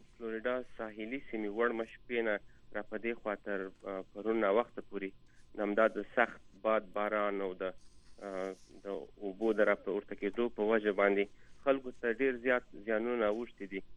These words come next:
آه، کورونه، سړکونه، کلیساګانې، ډېر نور تعمیرونه ړنګ شوي دي. آه، لږ تر لږه د څلورو کسانو، آه، د،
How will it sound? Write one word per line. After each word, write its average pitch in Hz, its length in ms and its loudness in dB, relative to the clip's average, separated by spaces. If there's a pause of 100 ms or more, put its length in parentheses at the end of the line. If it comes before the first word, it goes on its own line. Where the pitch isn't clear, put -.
(260)
آه، 101 200 2
کورونه، 107 600 2 (100)
سړکونه، 101 680 0 (120)
کلیساګانې، 101 760 0
ډېر 117 140 2
نور 123 200 0 (260)
تعمیرونه 107 560 4
ړنګ 104 180 4 (100)
شوي 113 220 0
دي. 104 200 0 (400)
آه، 95 380 0 (320)
لږ 117 220 0
تر 110 100 2
لږه 107 400 2
د 101 40 4 (120)
څلورو 117 320 2
کسانو، 107 540 2 (400)
آه، 98 320 2 (200)
د، 98 440 2